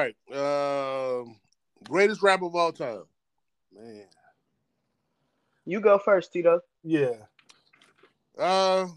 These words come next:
Speaker 1: I picked, uh, Melle Mel.
Speaker 2: Melle Mel. Why you pick Melle Mel?
Speaker 1: Why I picked Melle Mel is because of, uh, two verses that he basically did. One he did on Beat Street,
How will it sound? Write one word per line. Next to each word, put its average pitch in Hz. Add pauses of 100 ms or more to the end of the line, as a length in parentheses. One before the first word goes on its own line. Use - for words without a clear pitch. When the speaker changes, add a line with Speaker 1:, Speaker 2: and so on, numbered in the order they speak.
Speaker 1:
I 185
picked, 180
uh, 151
Melle 160
Mel. 123 (1300)
Speaker 2:
Melle 107 (140)
Mel. 104
Why 127
you 156
pick 160
Melle 139
Mel? 143 (220)
Speaker 1:
Why 156
I -
picked 165
Melle 165
Mel 156
is 139
because 127 (680)
of, 110
uh, 123
two 208
verses 165
that 139
he 139
basically 135
did. 110
One 151
he 165
did 147
on 135
Beat 139
Street, 139